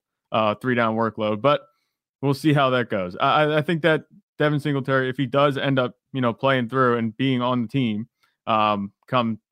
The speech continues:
the season. I, I think that he's gonna get some touches. I think he's gonna vulture those touches just enough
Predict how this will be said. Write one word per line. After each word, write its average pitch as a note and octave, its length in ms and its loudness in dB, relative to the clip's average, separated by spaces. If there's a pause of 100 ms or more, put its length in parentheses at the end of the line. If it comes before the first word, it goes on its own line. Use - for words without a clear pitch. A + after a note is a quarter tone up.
(300)
the A#2 200 -2
season. A2 380 0
I, B2 240 0
I B2+ 40 0
think C#3 180 -4
that B2+ 140 0
he's A#2+ 160 -4
gonna A#2+ 180 -2
get A#2 220 -2
some A2 180 -6
touches. A2+ 460 -2
I A2+ 60 -6
think A#2 140 -6
he's A2 140 -8
gonna A#2 140 -4
vulture A#2+ 400 -4
those A2 160 -4
touches A2 300 -4
just A#2 240 -6
enough A2+ 340 0